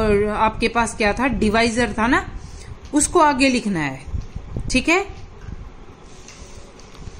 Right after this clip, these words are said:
उसके बाद आगे वाला क्वेश्चन है, एलसीएम आपको निकालना है। बेटा ये सि-, long division method से हमने solve किए हैं, आप इनको आराम से easily solve कर सकते हो। ठीक है, इनको आप solve करके देखोगे, अ,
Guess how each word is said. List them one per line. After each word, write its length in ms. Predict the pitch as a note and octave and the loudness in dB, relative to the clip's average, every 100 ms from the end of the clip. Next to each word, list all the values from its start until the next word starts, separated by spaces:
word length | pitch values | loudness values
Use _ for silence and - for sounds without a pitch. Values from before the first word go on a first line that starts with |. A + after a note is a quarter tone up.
| - - - - - - - - | -12 -12 -12 -14 -14 -14 -14 -12
उसके 180 | - D4 | -2 2
बाद 260 | C#4+ D4+ | 2 2
आगे 440 | - A3+ B3+ C#4 D#4 | -2 0 2 4 4
वाला 260 | D4+ D4 | 4 2
क्वेश्चन 360 | D4 C#4+ C#4 C#4 | 2 0 2 4
है, 260 | C4+ C#4+ B3 | 4 4 4
एलसीएम 400 | A#3+ A#3 C#4+ C#4 | 2 2 4 4
आपको 240 | C4+ C#4+ | 2 2
निकालना 320 | C4+ C4+ C4+ | 2 2 2
है। 160 | C4+ D4 | 4 4
बेटा 160 | C4 B3+ | 2 2
ये 160 | C4+ | 2
सि-, 360 | C4 A#3+ G#3 A3+ | 2 -4 -6 0
long 440 | A3 A3 A3+ B3 | 2 4 4 4
division 320 | B3+ B3 A#3 | 4 2 2
method 280 | B3 A3+ A3+ | 2 2 0
से 120 | A3 | 0
हमने 200 | B3 A3 | 0 2
solve 280 | A3+ A#3 A3+ | 2 2 0
किए 220 | - A#3 | 0 2
हैं, 240 | A#3+ B3+ E4+ - - - - - | 4 4 2 -4 -16 -12 -6 2
आप 340 | A#3+ C#4 - - - - - B3 | 4 2 -2 -14 -12 -12 -2 4
इनको 300 | A#3+ A#3+ D4 | 4 6 4
आराम 420 | A#3 A#3+ B3+ C4+ | 6 6 6 4
से 120 | C#4 | 4
easily 500 | C#4 C4+ C4 D#4 D#4 | 4 4 6 6 6
solve 280 | C#4+ C4+ B3+ | 4 2 4
कर 160 | B3 G#3+ | 4 4
सकते 380 | G3 F3 - | 2 -2 0
हो। 160 | D#3 C3 - - - - - | 0 -2 -8 -10 -8 -8 -4
ठीक 140 | B3 D#4 | 2 4
है, 140 | E4 | 6
इनको 240 | B3+ A#3+ | 4 4
आप 160 | B3 B3 | 4 4
solve 260 | - A3+ A3+ | 2 2 4
करके 300 | A3+ G#3+ A#3 | 4 4 4
देखोगे, 440 | G#3 G3+ G#3 C#4 | 4 2 2 4
अ, 120 | A4 | 2